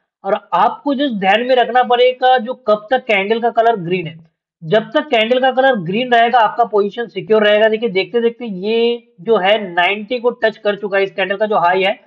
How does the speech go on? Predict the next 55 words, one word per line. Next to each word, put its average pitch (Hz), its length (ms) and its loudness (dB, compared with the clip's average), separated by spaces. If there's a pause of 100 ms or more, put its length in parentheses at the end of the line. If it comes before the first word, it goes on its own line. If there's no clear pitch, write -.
(320)
ये 262 80 -6
नाइंटी 214 400 0
कर 220 160 2
दिया 202 200 2
है। 208 160 0
मैं 208 140 2
अगर 226 260 2
सेवेंटी 196 480 -6
में 240 160 0
भी 240 80 2
entry 214 280 0
लिया 208 200 2
था, 214 280 -2 (300)
तो 285 80 -6
twenty 233 580 0
point 233 400 -2
profit 214 320 2
हो 214 100 4
जाता 214 220 2
है। 226 60 2
twenty 196 380 -2
point 220 320 0
मतलब 208 260 -2
यहाँ 190 200 0
पर 220 140 2
आप - 220 0
आराम 180 300 4
से 208 140 -8
six 180 240 -10
thousand 185 300 -2
rupees 202 180 -10
profit 208 380 -6
बना 165 300 0
लिए। 143 220 -10 (600)
But 262 200 0 (640)
आपको 247 380 2
कब 247 360 -2
तक 294 140 2
wait 240 260 2
करना 196 220 0
है, 180 60 -2
उसके 214 360 -2
लिए 262 220 -2
आपका 208 540 0
जो 240 140 -2
कैंडल 208 400 -4
का 233 100 2
color 214 420 2
है, 214 120 2
मैं 214 100 -2
उसको 208 340 -6
थोड़ा 202 220 -4
सा 202 120 -4
wait 190 240 -2
करूंगा 190 460 -6